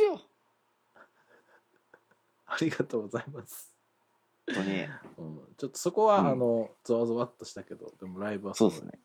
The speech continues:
Speaker 2: 良かったと思います。
Speaker 1: はい。まあ、とりあえずですね、あの、まあ、とりあえず、ライ-、ライブすごかったですけど、これだけはちょっといつもで言っておきたいんですよ。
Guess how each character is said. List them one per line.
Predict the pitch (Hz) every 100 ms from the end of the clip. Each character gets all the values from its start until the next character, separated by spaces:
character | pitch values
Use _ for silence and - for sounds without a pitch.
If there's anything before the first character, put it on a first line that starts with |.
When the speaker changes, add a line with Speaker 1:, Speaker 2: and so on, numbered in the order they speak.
| -
Speaker 2:
良 | 87
か | 85
っ |
た | - -
と | -
思 | -
い |
ま | - -
す。 |
Speaker 1:
は | -
い。 | - _
ま | -
あ、 |
と | - 208
り | 311
あ | 381
え | 101
ず |
で | 71
す | - 69
ね、 | 64 - - - - _ _ _ _ -
あ | -
の、 | 64
ま | 95
あ、 |
と | 101 -
り | 196
あ |
え |
ず、 | 101 - - -
ラ | 117 143
イ-、 | -
ラ | 143
イ | 175
ブ | 170
す | 190
ご |
か | 170
っ | 139
た |
で | -
す | -
け | 78
ど、 | 82 -
こ | - -
れ |
だ | 320 339
け | 349
は | -
ち | -
ょ |
っ |
と | 90
い | - 92
つ | 120
も | 107
で | 92
言 | 85
っ |
て | -
お | 87
き | -
た | 78
い |
ん |
で | 67
す | -
よ。 | -